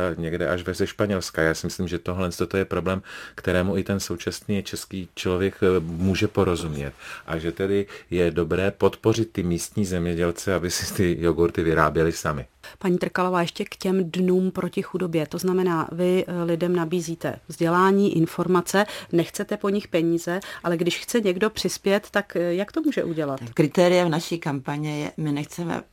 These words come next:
Speaker 3: vaše peníze, my chceme vás. Samozřejmě mnohdy, na, když máme informační stánky, máme akce, besedy,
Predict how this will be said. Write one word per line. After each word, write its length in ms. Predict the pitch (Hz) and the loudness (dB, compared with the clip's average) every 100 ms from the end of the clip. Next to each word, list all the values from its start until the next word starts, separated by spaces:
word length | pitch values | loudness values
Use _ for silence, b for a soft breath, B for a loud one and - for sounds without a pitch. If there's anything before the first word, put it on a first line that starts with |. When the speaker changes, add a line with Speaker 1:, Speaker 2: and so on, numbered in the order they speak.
| - | -12
Speaker 3:
vaše 240 | - 165 | -8 -8
peníze, 400 | 165 135 139 139 | -6 -4 -4 -4
my 120 | 139 | -6
chceme 300 | 135 151 147 | -6 -6 -4
vás. 420 | 135 123 117 - - B B | -4 -4 -6 -12 -20 B B
Samozřejmě 400 | - 147 156 175 | -2 2 4 6
mnohdy, 460 | 170 160 160 208 175 | 8 8 6 6 4
na, 80 | 156 - | 0 -2
když 240 | - 147 147 | -2 0 2
máme 240 | 151 147 | 2 2
informační 580 | 160 175 170 156 160 147 | 0 2 2 2 2 -2
stánky, 400 | - 143 135 147 | 0 0 0 0
máme 340 | 143 139 143 | 2 2 4
akce, 440 | - 165 - 156 131 | 4 2 -2 0 2
besedy, 640 | 156 160 180 147 143 | 0 0 0 2 0